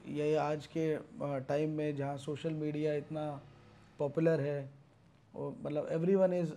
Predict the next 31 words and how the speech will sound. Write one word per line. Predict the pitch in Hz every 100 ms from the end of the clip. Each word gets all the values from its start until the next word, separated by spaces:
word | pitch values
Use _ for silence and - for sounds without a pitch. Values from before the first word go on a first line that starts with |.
| -
on | 151 156
the | 151 156
social | 139 147 135
media, | 127 120 117 - _ _ -
चाहे | 147
वो | 147 156
Facebook | 151 143 135 165 151
हो, | 156
चाहे | 147 147
वो | 147 147
YouTube | 147 143 165 151
हो, | 147 147
चाहे | 143 143
वो | 147
Instagram | 143 135 - 156 151 147 147
हो, | 139 139 - - - - -
चाहे | 160
वो | 165
Twitter | 175 180 170 175
हो, | 160 147
एटसेटरा, | 139 147 131 135 127 - - - - - - - - - -
everyone | 175 190 180
is | 175 156
there। | 139 127 127 - - - - -
तो | 180 175 - -
इतनी | 156 196 208
जल्दी | 170 175 185 208 - - - -
information | 170 170 185 175 175 190 180
का | 180 170
फ्लो | 170 160 160
है, | 139 127 117